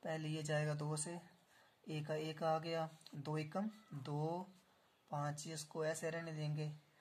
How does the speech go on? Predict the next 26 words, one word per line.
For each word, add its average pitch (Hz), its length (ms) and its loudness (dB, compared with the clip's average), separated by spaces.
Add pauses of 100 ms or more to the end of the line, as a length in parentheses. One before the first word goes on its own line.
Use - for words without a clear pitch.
(260)
दो 151 260 2
दूनी 165 320 2 (300)
चार, 123 480 0
ठीक 165 200 -8
है। 185 180 -4 (920)
अब 151 180 4
ये 160 120 0
फिर 156 200 -2
दो 165 200 0
से 160 140 -2
जाएगा, 160 380 4 (1700)
पाँच 151 240 -2
का 151 140 -6
पाँच 151 320 -2
आ 156 140 4
गया, 160 240 0 (340)
दो 147 180 0
एकम 165 280 -2 (140)
दो, 131 440 -2 (680)
अब 151 180 -2
पाँच 156 280 4
बचा 160 280 2
हमारे 143 260 2
पास, 139 300 -2
ठीक 156 240 -4
है। 175 160 6